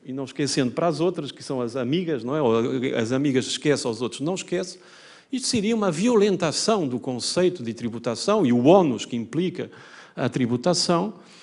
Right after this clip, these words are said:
e seria, com certeza, um Estado de Direito frágil.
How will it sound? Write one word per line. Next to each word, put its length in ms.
e 100
seria, 480
com 160
certeza, 840
um 460
Estado 500
de 100
Direito 800
frágil. 580